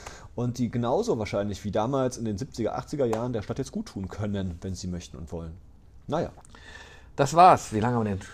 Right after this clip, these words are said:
Speaker 2: Oh, mal
Speaker 1: Das ist
Speaker 2: gucken,
Speaker 1: eine lange
Speaker 2: wie lange
Speaker 1: Folge, oder?
Speaker 2: Ich glaub, das war eine lange Folge.
Speaker 1: Oh ja.
Speaker 2: Eine Stunde fünfundzwanzig. Ja, da sind
Speaker 1: Ja,
Speaker 2: wir
Speaker 1: das
Speaker 2: für,
Speaker 1: ist da,
Speaker 2: für
Speaker 1: da
Speaker 2: uns,
Speaker 1: sind wir
Speaker 2: für uns
Speaker 1: da,
Speaker 2: eigentlich noch
Speaker 1: da,
Speaker 2: ganz
Speaker 1: da
Speaker 2: gut.
Speaker 1: geht noch was.
Speaker 2: Thema für nächstes Mal, haben Sie schon?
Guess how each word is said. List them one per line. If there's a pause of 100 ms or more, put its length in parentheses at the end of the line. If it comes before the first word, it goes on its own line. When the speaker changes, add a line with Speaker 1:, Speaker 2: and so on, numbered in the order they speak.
(140)
Speaker 2:
Oh,
mal
Speaker 1:
Das
ist
Speaker 2:
gucken,
Speaker 1:
eine
lange
Speaker 2:
wie
lange
Speaker 1:
Folge,
oder?
Speaker 2:
Ich
glaub,
das
war
eine
lange
Folge. (180)
Speaker 1:
Oh
ja.
Speaker 2:
Eine
Stunde
fünfundzwanzig.
Ja,
da
sind
Speaker 1:
Ja,
Speaker 2:
wir
Speaker 1:
das
Speaker 2:
für,
Speaker 1:
ist
da,
Speaker 2:
für
Speaker 1:
da
Speaker 2:
uns,
Speaker 1:
sind
wir
Speaker 2:
für
uns
Speaker 1:
da,
Speaker 2:
eigentlich
noch
Speaker 1:
da,
Speaker 2:
ganz
Speaker 1:
da
Speaker 2:
gut.
Speaker 1:
geht
noch
was.
Speaker 2:
Thema
für
nächstes
Mal,
haben
Sie
schon?